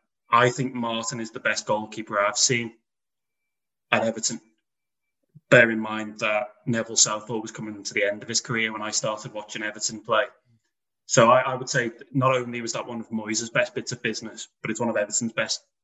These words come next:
free transfers for a good while. And then if you were, if I was doing a kind of composite eleven for my time watching Everton in those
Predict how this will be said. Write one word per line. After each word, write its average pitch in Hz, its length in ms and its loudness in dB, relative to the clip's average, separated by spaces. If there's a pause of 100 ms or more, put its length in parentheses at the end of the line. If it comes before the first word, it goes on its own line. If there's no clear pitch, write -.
free 117 220 6
transfers 113 540 -2
for 107 140 -12
a 98 60 -12
good 107 180 -12
while. 117 340 4 (1120)
And 139 160 12
then 135 120 6
if 135 140 -2
you 135 120 0
were, 135 140 0 (200)
if - 120 0
I 135 40 8
was 127 120 6
doing 143 260 4
a 147 60 0
kind 147 200 0
of 135 80 -6
composite 110 560 -4
eleven 101 440 2 (800)
for - 140 2
my 107 100 8
time 101 320 -2
watching 104 320 0
Everton 123 320 0
in 131 140 0
those 127 380 -2